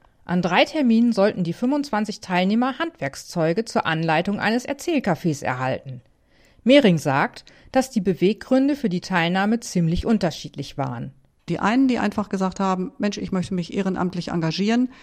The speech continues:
Speaker 2: so ein Erzählcafé, das könnte etwas für mich sein." Die anderen, die in Vertretung von Heimatvereinen und ähnlichen Gruppierungen kamen. Und Dritte, die auch ein berufliches Anliegen durchaus damit verbinden konnten, wie eine Altenpflegerin, die sagte, "Ich setze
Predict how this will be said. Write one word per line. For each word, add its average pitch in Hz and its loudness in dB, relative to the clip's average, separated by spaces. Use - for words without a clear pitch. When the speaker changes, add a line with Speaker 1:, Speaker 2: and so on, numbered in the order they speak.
Speaker 2:
so - -2
ein 175 4
Erzählcafé, 202 2
das 180 2
könnte 170 0
etwas 156 -4
für - -2
mich 147 -2
sein." 269 0
Die 196 0
anderen, 220 2
die 196 0
in 170 -4
Vertretung 196 -2
von 175 -2
Heimatvereinen 185 0
und - -2
ähnlichen 226 0
Gruppierungen 202 -2
kamen. 180 -2
Und 208 2
Dritte, 247 6
die 254 4
auch 220 2
ein 226 6
berufliches 208 2
Anliegen 170 0
durchaus 175 2
damit 170 0
verbinden 165 0
konnten, 262 2
wie 202 0
eine 170 0
Altenpflegerin, 196 0
die 180 0
sagte, 175 -4
"Ich - -8
setze 165 -2